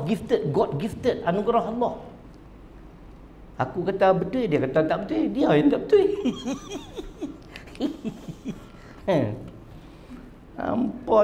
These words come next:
tak standing macam Imam Syafi'i duk pi kutuk imam-imam silam kau ajak punya P H D nya. Kan?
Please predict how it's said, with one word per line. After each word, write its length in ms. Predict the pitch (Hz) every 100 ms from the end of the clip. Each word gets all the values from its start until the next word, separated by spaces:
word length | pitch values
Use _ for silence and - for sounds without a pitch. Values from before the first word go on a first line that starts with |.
| 208
tak 160 | - 180
standing 520 | - 196 202 208 196
macam 160 | 196 190
Imam 320 | 196 196 185
Syafi'i 580 | 185 214 196 185 214 202
duk 220 | 160 -
pi 100 | 156
kutuk 640 | - 143 143 - 131 - -
imam-imam 720 | 131 123 113 110 117 113 104
silam 400 | - 104 101 92
kau 220 | 95 104
ajak 420 | 101 98 101 98
punya 200 | 101 104 95
P 80 | 98 101
H 60 | 90
D 40 | 95
nya. 240 | 92 87 - - - - - - - - - - - - -
Kan? 160 | 104